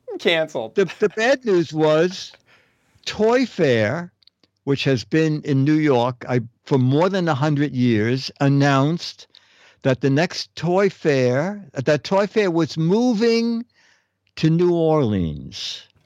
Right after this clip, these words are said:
Speaker 1: Oh. Oh.
Speaker 2: Yeah. And then it said, "Are you gonna go?" And I said, "I love toys, but I don't wanna <laughs> schlep all the way to New Orleans."
Speaker 1: That's crazy.
Speaker 2: Um,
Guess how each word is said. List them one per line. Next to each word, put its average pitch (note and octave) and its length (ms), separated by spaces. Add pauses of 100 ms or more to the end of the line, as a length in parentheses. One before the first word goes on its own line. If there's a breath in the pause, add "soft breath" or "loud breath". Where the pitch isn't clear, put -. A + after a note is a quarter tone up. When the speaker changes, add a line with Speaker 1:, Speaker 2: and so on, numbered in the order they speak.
Speaker 1:
Oh. C#3 640 (720)
Oh. E3+ 300
Speaker 2:
Yeah. E3 360 (680)
And C3 380 (220)
then C#3 180
it C3 60
said, C3+ 200
"Are C#3 40
you C3 100
gonna D3 240
go?" D3+ 400
And C3+ 140
I B2+ 100
said, A2 480 (200)
"I B2 80
love D#3+ 340
toys, D#3 640
but - 220 (560)
I D3+ 100
don't D3 140
wanna G2+ 220
<laughs> - 0
schlep - 640
all B2+ 180
the B2 80
way A#2 140
to G#2+ 100
New A#2 200
Orleans." G#2 640
Speaker 1:
That's F#3 180
crazy. G#3 460
Speaker 2:
Um, C#3+ 420